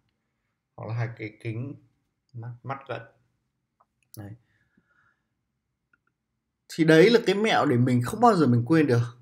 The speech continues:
Đấy, một trong những cách học gọi là dùng sự sáng tạo.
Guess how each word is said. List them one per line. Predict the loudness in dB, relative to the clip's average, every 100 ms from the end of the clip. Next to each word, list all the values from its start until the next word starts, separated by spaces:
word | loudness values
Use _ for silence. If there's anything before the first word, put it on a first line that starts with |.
| _
Đấy, | -14 -10
một | -6 -4 -6
trong | -6 -6
những | -8 -6
cách | -8 -6
học | -8 -8 -12
gọi | -18 -16 -14
là | -12 -12 -14 -16 _ _ _ _ _ _ _ _ _ _ _ -18
dùng | -14 -14 -16
sự | -18
sáng | -12 -10 -2
tạo. | 2 2 0 -14